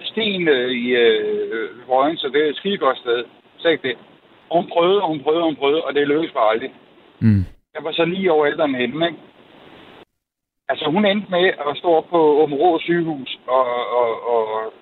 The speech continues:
Speaker 1: drikke sig fuld i håndsprit.
Speaker 2: Åh.
Speaker 1: Altså, hun dør som femogtredive-årig.
Speaker 2: Mm.
Speaker 1: Det var forfærdeligt. Der var vi så gået fra hinanden.
Speaker 2: Ja.
Speaker 1: Øh, et par år før. Men det, jeg vil, så vil sige, det er,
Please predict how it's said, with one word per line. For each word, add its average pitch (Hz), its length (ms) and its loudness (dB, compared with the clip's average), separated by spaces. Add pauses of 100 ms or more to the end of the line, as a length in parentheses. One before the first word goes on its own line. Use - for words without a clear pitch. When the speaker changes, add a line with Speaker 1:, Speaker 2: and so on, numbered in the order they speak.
(120)
Speaker 1:
drikke 135 180 0
sig 131 160 -6
fuld 180 140 -4
i 151 40 -2
håndsprit. 135 500 -4 (680)
Speaker 2:
Åh. - 240 0 (760)
Speaker 1:
Altså, 117 260 0 (960)
hun 170 160 2
dør 202 340 2
som 151 260 -2
femogtredive-årig. 123 760 0 (840)
Speaker 2:
Mm. 104 220 4 (1400)
Speaker 1:
Det 220 140 0
var 165 260 2 (220)
forfærdeligt. 156 440 -2
Der 165 80 0
var 160 140 2
vi 165 120 -2
så 165 180 2
gået 151 200 2
fra 131 120 2
hinanden. 104 340 -4 (440)
Speaker 2:
Ja. 101 60 0 (200)
Speaker 1:
Øh, 98 320 -4 (260)
et 135 120 0
par 127 80 0
år 120 220 0
før. 107 240 -2 (1120)
Men 151 280 -2
det, 196 140 0
jeg 208 120 0
vil, 160 140 -2
så 170 140 0
vil 160 140 -2
sige, 151 260 -2
det 156 140 2
er, 123 200 4